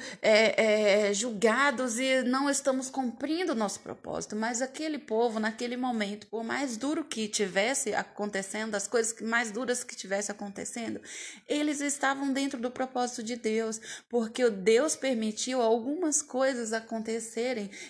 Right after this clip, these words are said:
e coisas terríveis, como Jeremias veio e advertiu, para que eles endireitassem. E esse capítulo,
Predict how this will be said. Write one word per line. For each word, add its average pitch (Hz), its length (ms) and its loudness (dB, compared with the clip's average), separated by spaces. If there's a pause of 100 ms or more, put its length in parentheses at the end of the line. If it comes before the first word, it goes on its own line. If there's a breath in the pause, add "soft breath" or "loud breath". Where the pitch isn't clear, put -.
e 220 80 -8
coisas 220 380 2
terríveis, 220 720 -2
como 220 320 -4
Jeremias 214 640 0
veio 226 440 0
e 208 140 2
advertiu, 240 1080 -2 (400 loud breath)
para 262 160 -2
que 262 220 -4
eles 277 300 -2
endireitassem. 269 1400 -6 (440 loud breath)
E 220 100 -2
esse 320 220 2
capítulo, 226 640 -2